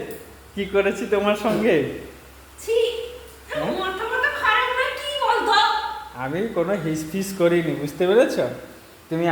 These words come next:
Speaker 1: আঁকড়ে ঘুমিয়েছিলে, সেই জন্য তো ক্যাটাদানি করে দিলাম আর কি, লবণ জল বানিয়ে মুখে ঢেলে দিয়েছি, মজা করেছি, বুদ্ধু বানা দিয়া, প্র্যাঙ্ক হো গয়া তোমার সাথ।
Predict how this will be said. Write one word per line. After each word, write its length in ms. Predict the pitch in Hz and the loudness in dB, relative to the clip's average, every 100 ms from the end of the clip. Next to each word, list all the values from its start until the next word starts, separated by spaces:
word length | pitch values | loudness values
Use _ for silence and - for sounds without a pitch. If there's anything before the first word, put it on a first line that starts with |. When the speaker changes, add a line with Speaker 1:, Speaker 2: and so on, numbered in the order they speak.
| 156 | 4
Speaker 1:
আঁকড়ে 300 | 170 170 185 185 | 4 4 2 2
ঘুমিয়েছিলে, 480 | 170 175 185 180 226 247 | 0 0 0 2 4 4
সেই 120 | 190 170 | 4 2
জন্য 140 | 170 180 | 2 0
তো 40 | 180 - | 0 4
ক্যাটাদানি 420 | 160 160 170 175 175 | 4 6 2 2 0
করে 120 | 175 175 | 0 4
দিলাম 200 | 208 226 214 | 4 4 2
আর 60 | 175 | 0
কি, 100 | 135 131 - 147 | -6 -8 -8 2
লবণ 280 | 147 156 165 | 4 6 4
জল 140 | 170 175 170 | 2 2 2
বানিয়ে 240 | 175 262 226 | 4 2 2
মুখে 200 | 165 180 | 0 4
ঢেলে 220 | 156 147 135 135 | 4 4 0 -2
দিয়েছি, 340 | 135 127 - 147 147 | -4 -6 -10 -6 0
মজা 240 | 151 160 156 156 | 2 2 0 0
করেছি, 360 | 151 147 156 143 - - 160 | 0 0 -4 -6 -8 -8 2
বুদ্ধু 280 | 208 175 226 208 | 4 6 6 8
বানা 200 | 202 202 190 | 6 6 6
দিয়া, 140 | 190 185 202 | 4 4 4
প্র্যাঙ্ক 280 | 220 220 202 | 4 4 4
হো 80 | 196 | 4
গয়া 200 | 196 185 185 | 4 4 4
তোমার 220 | 180 175 160 - | 2 2 0 0
সাথ। 260 | 139 120 | -2 -4